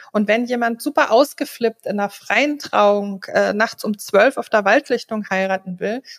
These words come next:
dann soll er das bitte machen. Und, äh, wenn es kulturübergreifend ist, mit, hatten wir auch schon zwei, also Pfarrer und, äh, Hodja quasi, also so aus dem, äh, Türkischen, dann ist das auch super cool, weil ich das immer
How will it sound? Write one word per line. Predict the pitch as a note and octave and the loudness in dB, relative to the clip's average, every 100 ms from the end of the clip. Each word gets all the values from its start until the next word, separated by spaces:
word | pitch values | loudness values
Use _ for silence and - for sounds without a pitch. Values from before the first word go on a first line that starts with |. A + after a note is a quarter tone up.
| _ | _
dann | C4+ C#4 | -4 0
soll | D4 | 2
er | D#4 | 2
das | D4+ F#4 - | 0 -2 -4
bitte | C#4+ - | -8 -6
machen. | G#3 F#3 - F#3+ F#3+ G3 | -4 -6 -8 -12 -14 -12
Und, | G3+ G#3+ - | -10 -10 -12
äh, | G3+ | -4
wenn | G#3 A#3 | -2 -2
es | C4 | -6
kulturübergreifend | - D4 - F4 C#4 A#3 G#3 G#3+ A3 A3+ | -6 -8 -2 0 2 0 0 -2 -2 -6
ist, | - G#3 - | -8 -10 -6
mit, | G#3+ G#3+ - - - | -6 -6 -14 -8 -4
hatten | A3+ B3+ | 0 2
wir | A#3+ - | 2 4
auch | E4 | 2
schon | - C4+ A3+ | 2 -4 -4
zwei, | - A3 C4 F4+ A3 | 0 2 4 2 0
also | G3 G3 - - _ | 2 0 -4 -12 _
Pfarrer | - C#4 C#4+ C4+ A#3+ | 0 2 4 2 0
und, | B3 A#3+ | -2 0
äh, | - G#3 | 0 0
Hodja | - - G#3+ F3+ | -4 0 0 0
quasi, | - G3+ F#3+ G#3+ | -2 -4 0 -2
also | G3+ G#3 | -2 -2
so | G3+ | -2
aus | G3+ - | -4 -6
dem, | G#3 G3+ | -6 -4
äh, | G3 | -6
Türkischen, | - E4 C#4 - G#3+ D#4 _ _ _ _ _ _ | -2 -2 -2 -6 -6 -8 _ _ _ _ _ _
dann | C4+ | 0
ist | D4 E4+ | 0 0
das | D#4+ | 0
auch | F#4 | 0
super | - F#4 F4 E4+ - | 0 -2 -2 -4 -2
cool, | D4 B3+ | 0 2
weil | A#3 | 0
ich | A#3+ | 0
das | C4 - | -8 -8
immer | E4 | -6